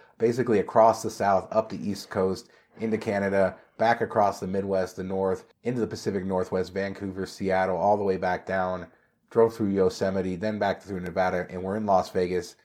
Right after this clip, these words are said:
for my dad's wedding. And then we're leaving again. So we just came home for a few days. It was cool to see friends and family.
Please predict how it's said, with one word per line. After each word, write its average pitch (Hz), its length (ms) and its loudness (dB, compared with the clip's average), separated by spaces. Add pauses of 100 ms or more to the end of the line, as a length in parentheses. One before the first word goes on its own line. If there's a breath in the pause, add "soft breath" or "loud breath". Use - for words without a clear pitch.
for 98 100 -6
my 92 140 0
dad's 98 340 2
wedding. 92 500 -2 (300)
And 98 340 -4
then 131 460 0 (240)
we're 101 240 2
leaving 104 300 0
again. 82 340 -4
So - 140 -8
we 95 80 -4
just 110 180 -8
came 127 140 -4
home 123 140 0
for 117 140 4
a 98 80 -2
few 110 140 0
days. 110 240 4
It 107 60 -4
was 95 100 -6
cool 147 260 4
to 143 80 2
see 110 240 -2
friends 101 320 -4
and 87 140 -10
family. 120 500 -2